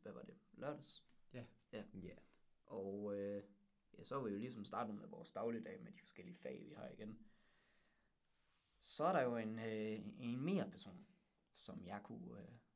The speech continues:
Speaker 1: tænke, at vi tog lidt op. Det er jo, øh, det er jo Grete. Det er jo vores kære, kære forstander her på, øh, på højskolen. Øh,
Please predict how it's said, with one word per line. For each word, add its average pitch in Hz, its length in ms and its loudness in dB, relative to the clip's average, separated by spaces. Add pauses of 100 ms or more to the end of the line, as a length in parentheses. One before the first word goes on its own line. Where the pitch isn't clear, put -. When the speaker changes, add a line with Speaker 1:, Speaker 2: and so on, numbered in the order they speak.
(140)
Speaker 1:
tænke, 110 340 -8 (140)
at - 140 -14
vi - 60 -10
tog - 260 -10
lidt - 120 -10
op. - 180 -14 (240)
Det 120 80 -4
er 123 40 -2
jo, 107 260 -4
øh, 82 80 -10 (140)
det 113 60 -6
er - 20 -2
jo 127 100 -4
Grete. - 320 -8 (800)
Det 123 60 -8
er - 20 -4
jo 117 60 0
vores 113 280 -4
kære, 107 340 -2
kære 98 300 -4 (180)
forstander - 480 -10 (280)
her - 100 -12
på, - 380 -14
øh, - 160 -16 (720)
på 78 80 -6
højskolen. - 640 -8 (240)
Øh, 50 360 -12